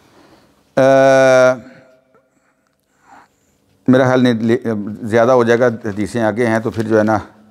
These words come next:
आपका टाइम जो है ना हम इस, ख़त्म करते हैं इंशाअल्लाह ताला। तो नबी अकरम सल्लल्लाहु अलैहि वसल्लम की ये जो अहादीस हमने सुनी है, इसमें अल्लाह के नबी सल्लल्लाहु अलैहि वसल्लम के लिबास के मुतल्लिक़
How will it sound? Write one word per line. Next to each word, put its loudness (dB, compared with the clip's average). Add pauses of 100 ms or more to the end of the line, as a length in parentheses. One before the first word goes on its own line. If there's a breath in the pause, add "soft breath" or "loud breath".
(120)
आपका -2
टाइम 0
जो 0
है 2
ना -6 (160)
हम 2
इस, -4
ख़त्म -4
करते -4
हैं -2
इंशाअल्लाह -4
ताला। -12 (920 loud breath)
तो 2 (160)
नबी 2
अकरम 2
सल्लल्लाहु 2
अलैहि 4
वसल्लम -2
की -4 (240)
ये 2
जो 2
अहादीस 0
हमने -2
सुनी -4
है, 2
इसमें -4
अल्लाह 2
के -4
नबी -2
सल्लल्लाहु 0
अलैहि 4
वसल्लम -4
के -4
लिबास 0
के -8
मुतल्लिक़ -10